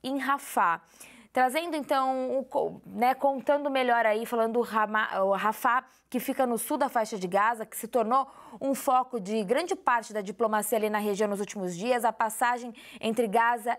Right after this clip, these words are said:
e o Egito é a única saída disponível pros palestinos tentarem, então, fugir da faixa de Gaza, saírem de lá, e também é o único ponto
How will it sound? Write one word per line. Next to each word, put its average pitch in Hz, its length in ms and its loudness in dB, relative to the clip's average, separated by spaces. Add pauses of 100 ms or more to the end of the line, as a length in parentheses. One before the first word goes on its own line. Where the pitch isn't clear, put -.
e 247 100 -4
o 247 80 2
Egito 226 540 0
é - 20 4
a 220 120 2
única 240 640 -2 (200)
saída 233 640 -2
disponível 220 600 -2
pros 254 220 -6
palestinos 226 640 -4
tentarem, 220 440 -2
então, 226 280 -2 (260)
fugir 262 540 -2
da 208 120 2
faixa 208 360 -2
de 180 100 -4
Gaza, 196 340 0
saírem 208 400 0
de 196 120 -4
lá, 214 160 2
e - 20 -10
também 302 380 -2
é 302 80 4
o - 20 4
único 285 340 -2
ponto 269 540 0